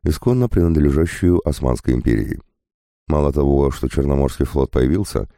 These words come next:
он еще и разгромил у Аданы три флот северных сил под командованием адмирала Паши Рейса,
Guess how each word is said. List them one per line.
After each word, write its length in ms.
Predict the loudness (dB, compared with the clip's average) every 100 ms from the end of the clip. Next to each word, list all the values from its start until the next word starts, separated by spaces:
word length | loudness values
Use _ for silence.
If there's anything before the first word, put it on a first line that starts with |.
| _ -14 -2
он 180 | 2 2
еще 200 | 2 2
и 40 |
разгромил 540 | 2 2 2 2 2 2
у 140 | 0
Аданы 320 | 2 2 0
три 280 | 2 2 2
флот 400 | -2 -2 0 0
северных 460 | 2 2 2 0 -2
сил 240 | -2 -2
под 200 | -2 -4
командованием 720 | -2 0 0 2 0 0 -2 -2
адмирала 480 | -4 0 2 2 0
Паши 380 | -2 -2 0
Рейса, 480 | 2 0 -2 -4 -4